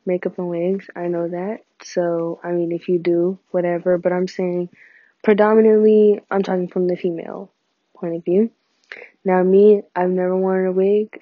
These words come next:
a day in my life. And I, <sighs> I,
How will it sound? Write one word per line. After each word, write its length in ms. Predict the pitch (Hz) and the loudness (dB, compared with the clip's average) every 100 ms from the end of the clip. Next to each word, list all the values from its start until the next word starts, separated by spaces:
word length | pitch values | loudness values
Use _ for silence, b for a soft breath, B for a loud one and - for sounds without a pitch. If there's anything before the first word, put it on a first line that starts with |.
| _ | _
a 60 | 190 | -4
day 140 | 190 | -2
in 100 | 190 | -2
my 160 | 185 185 | -2 -2
life. 340 | 190 208 214 _ _ _ - | -4 -6 -12 _ _ _ -6
And 840 | 185 185 180 180 180 180 180 180 - b b b b - | -2 -2 -2 -4 -6 -6 -8 -10 -14 b b b b 0
I, 180 | 208 202 - | 2 2 -2
<sighs> 800 | - - - - - _ _ - | -10 -10 -14 -16 -20 _ _ -6
I, 240 | 196 196 | -2 -2